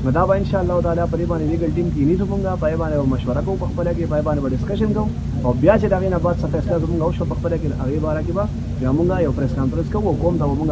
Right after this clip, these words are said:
باقاعده بیا وایو چې زموږ نیکسټ سټیپس یا زموږ فاروډ سټیپس چې کوم دي، څه دي. تا مې دا کوي چې ټولو ته به سزا میلاوي کېږي چې دا ټول په دې قتل کې شامل وو، دا ټولو چې کوم دي، په ځان باندې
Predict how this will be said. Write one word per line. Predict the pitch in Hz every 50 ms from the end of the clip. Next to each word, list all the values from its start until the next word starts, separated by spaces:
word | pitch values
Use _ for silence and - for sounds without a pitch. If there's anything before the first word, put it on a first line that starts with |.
| 139 131
باقاعده | 131 123 131 131 135 131
بیا | 135 131 131
وایو | 151 170 175 180 - -
چې | - -
زموږ | 139 147 156 147 147 151
نیکسټ | 180 196 - - - - - - - - - - - -
سټیپس | - 180 190 185 - 202 196 185 170
یا | 165 156
زموږ | 160 165 170 170 151 -
فاروډ | 160 175 180 175 -
سټیپس | - 175 165 - -
چې | 160
کوم | 160 147 151
دي، | 156 147 147 135 -
څه | 151 143
دي. | 127 120 - - - - - - - -
تا | - 220
مې | 240 240 226 254
دا | 254 240
کوي | 247 226 214 190
چې | - 165 202 226 226
ټولو | 247 247 233 208 180
ته | 156 156
به | 143 -
سزا | 143 135 139 139
میلاوي | 139 139 139 147 165
کېږي | - - 202 202 214 196
چې | 190 180
دا | 165 139 -
ټول | 226 254 226 -
په | 196
دې | 175 180 - 180
قتل | 170 180 170 156
کې | 165 151
شامل | 151 147 147 156 -
وو، | 214 196 185
دا | 160 - -
ټولو | 220 247 233 208
چې | 185 175
کوم | 185 175 175
دي، | 185 185 165 - 143
په | 147
ځان | 165 175 175 165
باندې | 160 151